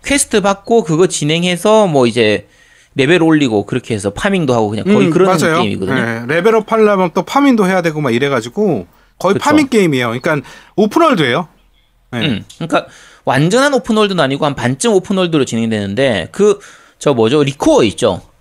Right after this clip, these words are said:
Speaker 1: 마수에서 그때 옛날에
Speaker 2: 네네네네네.
Speaker 1: 그 먹튀,
Speaker 2: 있어요.
Speaker 1: 먹튀가 만들었던
Speaker 2: 네.
Speaker 1: 그 리코어처럼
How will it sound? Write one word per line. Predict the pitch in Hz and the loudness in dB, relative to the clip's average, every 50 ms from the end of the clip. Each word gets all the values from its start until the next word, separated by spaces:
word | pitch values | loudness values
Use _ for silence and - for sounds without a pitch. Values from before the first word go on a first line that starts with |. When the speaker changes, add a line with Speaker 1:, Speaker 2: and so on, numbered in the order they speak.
| _ _ _ _ | _ _ _ _
Speaker 1:
마수에서 | - - 123 123 - 175 170 151 151 131 | -4 -2 -2 0 2 0 0 0 0 -2
그때 | 123 123 - - | -4 -2 -2 0
옛날에 | 107 110 117 117 110 110 104 98 | 0 2 2 2 2 2 2 2
Speaker 2:
네네네네네. | 98 196 180 175 165 127 117 110 104 | 0 0 0 0 0 2 0 0 0
Speaker 1:
그 | - | 0
먹튀, | - - - - - 156 | 0 -2 -2 -2 -4 -4
Speaker 2:
있어요. | - - 135 120 | -2 -2 -2 -2
Speaker 1:
먹튀가 | 107 98 156 135 | -2 0 0 0
만들었던 | 110 107 104 107 104 104 113 107 | 2 2 0 0 0 -2 -4 -4
Speaker 2:
네. | 104 | -2
Speaker 1:
그 | - 143 151 151 151 - - - - - - - - | 0 0 0 0 0 -4 -16 -20 -20 -20 -18 -10 -4
리코어처럼 | 139 156 156 - - 277 - - - - - 175 165 190 208 185 131 101 101 - | -4 -4 -4 -2 0 2 2 2 2 0 0 0 2 2 2 2 2 0 -2 -6